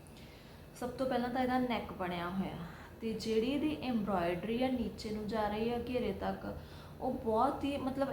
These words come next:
ਐਵੇਂ ਨਹੀਂ ਹੈਗੀ ਕਿ ਬਹੁਤ ਜ਼ਿਆਦਾ ਹੈਵੀ ਸੂਟ ਆ। ਬਹੁਤ ਪਿਆਰੀ ਹਲਕੀ ਹਲਕੀ ਜੀ, ਬਹੁਤ ਸੋਹਣੀ ਇਸ, ਅਹ, ਇਹਦੀ ਸੂਟ 'ਤੇ ਐਮਬ੍ਰੋਇਡਰੀ ਹੋਈ ਵੀ ਆ।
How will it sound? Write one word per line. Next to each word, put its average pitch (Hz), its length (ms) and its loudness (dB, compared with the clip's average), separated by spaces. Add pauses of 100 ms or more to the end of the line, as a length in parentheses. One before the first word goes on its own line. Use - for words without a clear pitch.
ਐਵੇਂ 247 260 0
ਨਹੀਂ 233 200 -2
ਹੈਗੀ 208 200 0
ਕਿ 277 180 -4
ਬਹੁਤ 240 360 0
ਜ਼ਿਆਦਾ 190 360 2
ਹੈਵੀ 190 420 -2
ਸੂਟ 185 360 -6
ਆ। 254 140 -4 (680)
ਬਹੁਤ 220 320 4 (120)
ਪਿਆਰੀ 240 340 2
ਹਲਕੀ 226 460 0
ਹਲਕੀ 214 400 -2
ਜੀ, 226 140 0
ਬਹੁਤ 185 520 -4
ਸੋਹਣੀ 226 320 -2
ਇਸ, 240 200 -2
ਅਹ, 190 480 -2
ਇਹਦੀ 202 200 -2
ਸੂਟ 202 300 -6
'ਤੇ 208 220 -4
ਐਮਬ੍ਰੋਇਡਰੀ 180 640 -2
ਹੋਈ 180 260 -4
ਵੀ 175 200 -4
ਆ। 95 80 -4